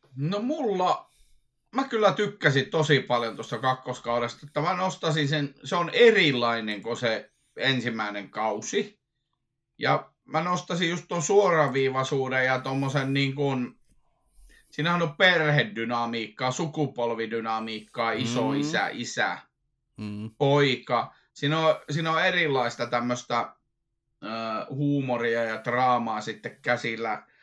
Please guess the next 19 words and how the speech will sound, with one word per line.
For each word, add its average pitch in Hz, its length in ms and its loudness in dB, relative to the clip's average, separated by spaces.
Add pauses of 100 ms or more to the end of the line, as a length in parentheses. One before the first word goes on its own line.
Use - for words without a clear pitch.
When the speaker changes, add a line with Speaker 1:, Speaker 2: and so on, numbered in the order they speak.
(180)
Speaker 1:
Jennifer 156 420 2
Coolidge 160 400 -2 (100)
totta 127 300 -4
kai 123 200 4
on 123 320 -2 (480)
päähenkilönä 120 1080 4 (180)
siinä, 117 560 -4 (1400)
mutta 135 960 2 (680)
se 165 180 0
jotenkin 190 460 0
se 160 320 2 (1700)
on, 151 400 2 (920)
mitenkä 208 240 -6
mä 143 140 0
sanoisin, 127 580 2
se 151 100 0
on 151 260 0 (280)
niin 139 220 0
kuin 143 360 -2